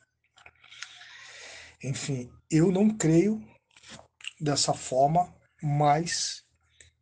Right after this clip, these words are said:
eu acho interessante esses assuntos. Continuando, o conceito de reencarnação, né, é a única maneira que temos de entender a justiça divina perfeita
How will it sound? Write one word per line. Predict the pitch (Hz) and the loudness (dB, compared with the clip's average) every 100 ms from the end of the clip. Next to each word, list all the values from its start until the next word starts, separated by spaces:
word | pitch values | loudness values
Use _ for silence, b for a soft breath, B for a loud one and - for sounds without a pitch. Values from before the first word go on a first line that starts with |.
| _ _ _ _ | _ _ _ _
eu | 185 180 143 | -2 2 2
acho | 123 - | 0 -4
interessante | 160 151 151 - - 135 139 | -2 0 0 0 -4 -6 -6
esses | - 143 | -4 -2
assuntos. | 143 - 113 110 - - - B B B B B B - | -2 -2 -6 -10 -8 -10 -12 B B B B B B -2
Continuando, | 151 151 175 156 151 190 160 123 - | -2 0 0 2 2 2 2 -2 -6
o | 160 | -8
conceito | - 196 170 - - 180 220 214 170 | 0 0 2 2 4 2 2 0 -4
de | 131 147 | -2 -2
reencarnação, | 127 151 208 214 165 147 135 - - 131 147 208 - _ _ _ | 0 0 2 2 2 2 0 -2 -2 -4 -6 -8 -12 _ _ _
né, | 113 120 156 B B B B B - | -14 -12 -12 B B B B B 2
é | 160 | 6
a | 170 | 8
única | 160 175 247 220 202 | 8 6 4 4 4
maneira | 190 175 160 151 151 | 6 4 4 4 4
que | 151 143 | 0 -6
temos | - 139 147 160 | -4 -2 0 0
de | 139 135 | -2 0
entender | 151 170 165 147 135 151 165 | 0 0 0 0 2 0 2
a | 147 | 0
justiça | 147 165 - - - 208 - 202 | 0 -2 -4 -4 -2 0 2 2
divina | 160 147 123 143 170 190 - _ | 2 0 0 0 0 -2 -8 _
perfeita | 160 156 - 143 151 175 165 | 0 0 -4 -2 -2 -2 -4